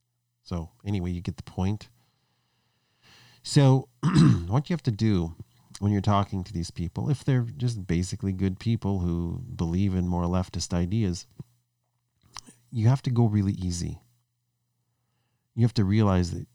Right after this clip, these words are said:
you're, you're, by attacking the left, you're attacking these, these pet ideas. And here I go, I'm gonna bring it back to the cuckoo bird. If you, as another bird, went after the nest of that poor mother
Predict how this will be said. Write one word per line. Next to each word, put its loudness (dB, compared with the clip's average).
you're, -4
you're, 0
by -4
attacking -2
the 0
left, -2
you're -2
attacking -6
these, -10
these -10
pet -8
ideas. -8
And 6
here 8
I 6
go, 4
I'm 4
gonna 4
bring 2
it 0
back 2
to -2
the 0
cuckoo 2
bird. -2
If 0
you, 2
as 2
another 2
bird, 0
went 0
after -2
the -6
nest 0
of -4
that -4
poor 0
mother 0